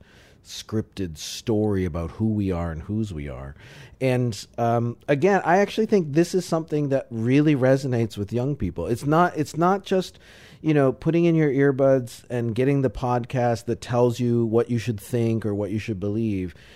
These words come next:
It's the messiness and grittiness of living in community together and, and, um, yeah, rehearsing the faith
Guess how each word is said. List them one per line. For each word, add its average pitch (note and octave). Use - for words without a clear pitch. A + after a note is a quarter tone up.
It's C3+
the C#3
messiness C3+
and A2
grittiness G#2+
of G2
living B2
in B2
community A2
together F#2+
and, G2+
and, F#2+
um, F2
yeah, B2+
rehearsing C3
the F#2
faith E2+